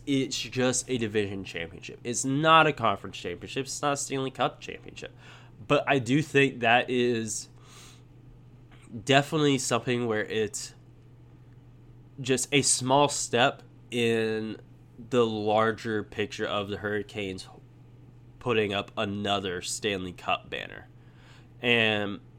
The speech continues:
because, you know, those division championships, while, yes, they're not a Stanley Cup or anything like that,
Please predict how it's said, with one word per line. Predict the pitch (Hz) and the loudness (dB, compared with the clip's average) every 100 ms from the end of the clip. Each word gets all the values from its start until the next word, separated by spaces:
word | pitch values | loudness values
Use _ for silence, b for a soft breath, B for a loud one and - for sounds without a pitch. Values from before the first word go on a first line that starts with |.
| - 120 | -18 -8
because, | 117 113 117 113 107 104 101 - - B B B B | -6 -4 0 2 2 0 -2 -6 -10 B B B B
you | 143 | 2
know, | 127 123 123 | 6 8 6
those | - 131 143 139 127 123 - - - - - 151 | 4 6 6 4 -2 -8 -14 -20 -20 -20 -14 -4
division | 123 123 131 139 147 143 | 0 4 4 4 2 2
championships, | 135 135 135 147 143 - 165 - - 131 | 4 2 2 0 0 0 0 -2 -10 -4
while, | 135 127 113 | 2 4 2
yes, | 120 117 87 - 95 - - | 0 -2 -2 -6 -10 -14 -10
they're | 117 | -4
not | 107 107 117 | 0 2 2
a | |
Stanley | 110 - 107 110 | 2 -2 -2 -4
Cup | 95 92 101 - - - | -6 -2 -2 -4 -16 -10
or | 107 | -4
anything | 107 113 107 107 | -2 -2 -2 -4
like | 101 98 - | -4 -6 -4
that, | 104 120 - | 0 0 -4